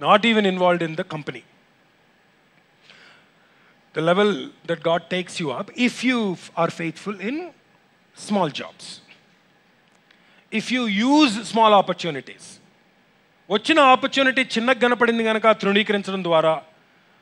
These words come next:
వచ్చిన ఉద్యోగం చిన్నగా మనకంటే, మన స్థాయి కంటే తక్కువ అనిపించింది కదా అని వదిలేయడం ద్వారా ఏం అవకాశాలు కోల్పోతున్నామో మనకేం తెలుసు చెప్పండి? We never know, right?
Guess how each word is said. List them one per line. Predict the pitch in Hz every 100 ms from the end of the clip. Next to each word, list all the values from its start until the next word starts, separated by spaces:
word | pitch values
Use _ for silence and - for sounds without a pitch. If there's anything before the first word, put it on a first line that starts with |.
| _ _ _ _ _
వచ్చిన | 208 226 294 285
ఉద్యోగం | 247 190 160 247 269 269
చిన్నగా | 240 240 254 262 202
మనకంటే, | 170 185 220 233 247
మన | 208 196
స్థాయి | 208 - 240
కంటే | 233 226
తక్కువ | 220 202 226
అనిపించింది | 214 202 214 208 196
కదా | 190 202 170 - - -
అని | 202
వదిలేయడం | 165 170 202 208 190
ద్వారా | 156 139 160 196 -
ఏం | 139 175 233
అవకాశాలు | 233 226 233 220 226
కోల్పోతున్నామో | 220 220 214 220 208 214 208
మనకేం | 180 160 175 202
తెలుసు | 190 185 -
చెప్పండి? | 170 - 165 165 _ _ _ _ _ _ _ _ _ _ _ _ _ _ _ _ _ _ _ _ _ _ _ 143
We | 139
never | 160 165
know, | 156 131
right? | 120 135 -